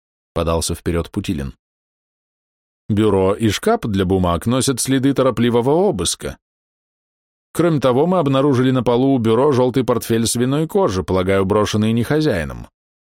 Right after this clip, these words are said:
Портфель имеет следы пыли и извести. Уверен, что портфель стоял за шкафом.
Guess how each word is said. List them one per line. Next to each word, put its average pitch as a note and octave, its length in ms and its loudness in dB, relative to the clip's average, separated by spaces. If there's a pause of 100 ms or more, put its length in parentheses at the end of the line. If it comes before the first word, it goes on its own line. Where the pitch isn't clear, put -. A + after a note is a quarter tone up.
(720)
Портфель G3 480 2
имеет D3 280 0
следы C#3 320 0
пыли A2+ 600 0
и F3+ 240 0
извести. D#2 560 -6 (1120)
Уверен, C#3 480 2
что C3 180 0
портфель A2+ 460 0
стоял A#2 320 2
за D3+ 160 2
шкафом. D#2 500 -6